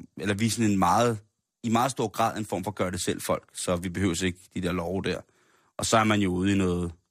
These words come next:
jeg ved ikke, om der har været noget, om det i bogstaveligste forstand, hele den landsby er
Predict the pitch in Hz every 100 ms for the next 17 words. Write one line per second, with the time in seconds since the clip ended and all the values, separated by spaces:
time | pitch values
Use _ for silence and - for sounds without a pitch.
0 | _ _ _ _ _ _ _ _ _ 117
1 | 117 107 98 95 90 92 87 87 87 87
2 | 90 85 - _ _ _ _ _ - 101
3 | 98 101 101 98 95 - 98 - 151 123
4 | 110 - 113 - - 107 107 101 95 87
5 | - 107